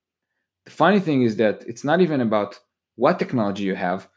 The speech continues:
we also believe that most companies and most people misuse technology in the way that they even structure their processes. A lot of times when we think about a process and we think about a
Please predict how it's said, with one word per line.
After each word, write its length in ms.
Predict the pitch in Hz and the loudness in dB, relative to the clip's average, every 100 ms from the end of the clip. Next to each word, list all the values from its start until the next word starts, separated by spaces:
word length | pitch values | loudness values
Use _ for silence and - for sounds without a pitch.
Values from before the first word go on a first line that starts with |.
| _ _ 139 | _ _ -2
we 100 | 139 | 2
also 380 | 160 - 170 147 | 2 2 2 4
believe 280 | 135 143 | 2 2
that 280 | 135 123 - | 0 -2 -2
most 320 | 127 120 151 | 0 2 0
companies 480 | - 117 104 107 104 | -2 -2 -2 -2 -2
and 100 | 104 | -4
most 260 | 104 107 - | -4 -6 -8
people 300 | 175 120 110 | -8 -4 0
misuse 600 | 110 143 147 - 160 175 | 2 0 -2 -2 -2 -2
technology 760 | - 123 117 110 104 92 90 _ _ _ _ - | -4 -2 0 -2 -2 -6 -8 _ _ _ _ -6
in 120 | 117 | 0
the 80 | 113 | 2
way 200 | 123 131 | 4 4
that 100 | 127 | 4
they 120 | 123 | 2
even 180 | 117 117 | 2 -2
structure 480 | - 151 156 - 120 | -4 -2 -2 0 0
their 180 | 110 - | 0 -2
processes. 560 | 143 123 - 71 - _ _ _ _ _ _ | -2 -4 -8 -10 -12 _ _ _ _ _ _
A 60 | 113 | 0
lot 140 | 123 | 2
of 120 | 135 | 2
times 260 | 135 139 123 | 2 0 2
when 180 | 120 113 | 0 0
we 120 | 110 | 0
think 200 | - 127 | -2 -2
about 260 | 123 113 107 | 2 2 0
a 120 | - | -2
process 580 | 139 156 - 107 - - _ _ _ - | 0 0 -2 -4 -6 -12 _ _ _ -4
and 120 | 113 | -2
we 80 | 104 | 0
think 180 | 139 127 | 0 2
about 300 | 117 110 110 | 2 2 2
a 320 | 98 95 | 0 -2